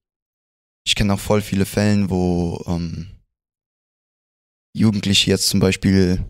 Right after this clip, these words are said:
ne, als Beispiel jetzt voll nett, so im Alltag wegen irgendwelcher Situationen zu älteren Menschen waren und mit denen geredet haben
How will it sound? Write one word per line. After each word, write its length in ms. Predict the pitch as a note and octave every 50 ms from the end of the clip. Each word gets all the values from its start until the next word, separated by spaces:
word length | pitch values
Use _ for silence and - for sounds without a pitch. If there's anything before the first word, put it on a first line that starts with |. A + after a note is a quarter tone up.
| - _ _ _ _ _ -
ne, 160 | B2+ D3 C3+
als 160 | A2 A#2+ -
Beispiel 360 | - A2 A2 A2 - - G2
jetzt 200 | G2+ G2 - -
voll 260 | - - A#2 A#2 A2+ G#2+
nett, 280 | A2 A2+ A2 - - - - _ _ _ _ _ _ _ _ _ _ _
so 220 | - - G2 F#2+
im 140 | F#2 - -
Alltag 580 | - A#2+ A2+ - - A2+ G#2 G2+ G2+ - - _ _
wegen 260 | - - G#2+ G#2 G2+
irgendwelcher 380 | F#2+ A2 G#2+ G2+ G2+ - - G2
Situationen 580 | - - G2 - - - G#2+ G#2 G#2 G2+ G2
zu 500 | - - - G2 G2 F#2+ F#2+ F#2+ F#2+ G2 -
älteren 320 | - B2 B2 - G#2+ G#2+ G#2
Menschen 560 | G#2 G#2 - - G#2 G2+ G2+ G2+ G2+ G2 G2
waren 240 | G2+ G2 G2 G2 F#2+
und 200 | F#2+ F#2+ F#2 F#2+
mit 140 | F#2 -
denen 140 | - F#2+ F#2
geredet 420 | E2+ - - A2 A2+ - - - -
haben 220 | G2+ G2 G2